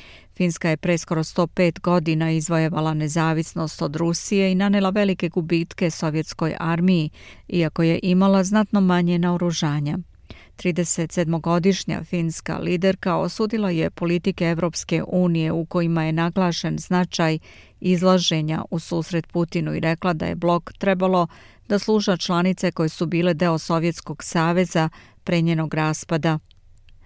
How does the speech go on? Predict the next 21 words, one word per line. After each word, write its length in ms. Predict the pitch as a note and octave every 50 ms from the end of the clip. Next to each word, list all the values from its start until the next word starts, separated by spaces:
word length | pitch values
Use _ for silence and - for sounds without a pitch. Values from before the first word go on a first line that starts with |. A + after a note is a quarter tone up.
| - - - - - - - -
Otkada 400 | - D3 C#3+ - - F3 D#3 E3+
su 160 | E3 - F3+
se 160 | D#3+ - F3
pridružile 680 | E3 - F3 F3+ D#3+ E3 F3 F3 F3 E3+ - F#3 F#3 F#3
Uniji 360 | F3+ F3+ F#3 F#3 F#3 G3 G3 F#3+
dve 180 | E3 F3 E3+
hiljade 280 | F3 F3+ E3+ D#3 E3+ E3+
četvrte, 600 | - - F#3 F3 E3+ - F3+ F3+ E3+ - G3 F3+
zemlje 340 | E3+ - F3 E3+ F3 F3 E3
kao 280 | - - E3+ E3+ E3
što 160 | D#3 - F3+
su 160 | D#3+ - - F3
Estonija 520 | E3+ E3+ D#3+ - - F3+ E3+ E3+ E3+ E3
i 60 | E3
Poljska 540 | - - G3 F#3 F#3 F#3 F#3 - - G3 F3+
su 140 | F3+ - F3
pozivale 600 | - - F#3+ F3+ - G3 G3 G3 G#3+ G#3 F#3+ D#3+
druge 320 | D3+ - F3+ D#3+ E3+ E3
članice 500 | E3 - F3+ E3+ E3+ E3+ E3+ - - F3+
Evropske 480 | E3 E3 E3+ F3 E3 - - - F3 E3
unije 420 | F3 F#3 G3 F#3+ G3 F#3 F3+ E3